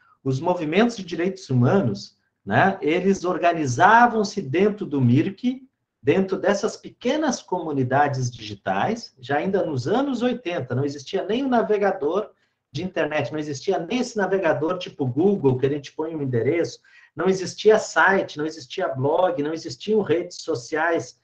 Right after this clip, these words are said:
como a gente conhece hoje, Facebook e, e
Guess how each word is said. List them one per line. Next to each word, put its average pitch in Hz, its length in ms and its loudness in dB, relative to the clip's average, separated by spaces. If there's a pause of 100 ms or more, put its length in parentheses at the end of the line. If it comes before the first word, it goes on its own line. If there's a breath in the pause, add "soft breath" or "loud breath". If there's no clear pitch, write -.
(240)
como 160 220 -4
a 147 60 -2
gente 135 280 -10
conhece 143 520 -8
hoje, 143 340 -4
Facebook 135 1000 -6 (320)
e, 123 320 0
e 127 40 2